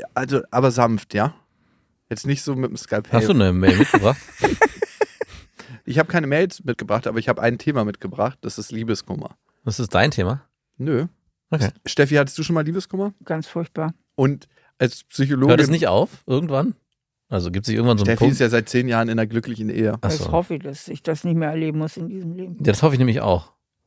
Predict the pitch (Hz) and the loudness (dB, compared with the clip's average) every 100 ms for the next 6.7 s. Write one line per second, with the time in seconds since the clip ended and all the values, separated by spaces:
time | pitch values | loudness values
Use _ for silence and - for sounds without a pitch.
0 | _ _ - 107 123 117 - 127 117 101 | _ _ -4 -2 2 0 2 2 4 2
1 | 101 98 90 82 - - 147 135 110 143 | 2 2 2 0 -8 -2 0 2 2 0
2 | 175 151 135 123 117 117 110 120 120 120 | 0 -2 0 0 0 0 -2 -4 -2 -2
3 | 117 113 123 120 120 113 117 180 214 - | -2 0 2 2 2 2 4 4 4 2
4 | - 220 214 202 202 175 170 - - 110 | 2 0 4 4 4 2 -2 -4 -4 -4
5 | 110 180 185 170 139 - 120 110 - 113 | 4 6 6 4 0 -4 -4 -4 -4 0
6 | 151 - 143 139 147 143 - | 0 0 -2 2 2 0 -6